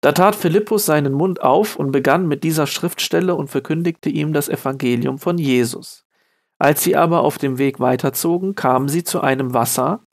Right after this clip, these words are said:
und der Kämmerer sprach: „Siehe, hier ist Wasser. Was hindert mich, getauft zu werden?“ Da sprach Philippus: „Wenn du von ganzem Herzen glaubst, so ist es erlaubt.“ Er antwortete und sprach:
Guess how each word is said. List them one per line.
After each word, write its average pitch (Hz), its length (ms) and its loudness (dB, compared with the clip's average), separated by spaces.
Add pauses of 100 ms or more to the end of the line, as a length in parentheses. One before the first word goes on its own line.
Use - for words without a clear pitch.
(600)
und 170 180 2
der 160 100 4
Kämmerer 160 440 2
sprach: 120 600 0 (100)
„Siehe, 185 680 2
hier 190 260 2
ist 180 280 -4
Wasser. 165 580 0 (360)
Was 147 240 0
hindert 196 340 2
mich, 143 300 -2
getauft 175 460 0
zu - 160 -2
werden?“ 120 380 -2 (1040)
Da 151 100 4
sprach 156 420 -2
Philippus: 175 680 -2 (200)
„Wenn 165 180 2
du 180 80 2
von 160 220 -2
ganzem 196 440 2
Herzen 170 480 0
glaubst, 143 640 0 (460)
so 151 240 2
ist - 280 0
es - 280 -2
erlaubt.“ 120 520 0 (560)
Er 180 240 6
antwortete 185 680 0
und 151 160 -4
sprach: 151 580 0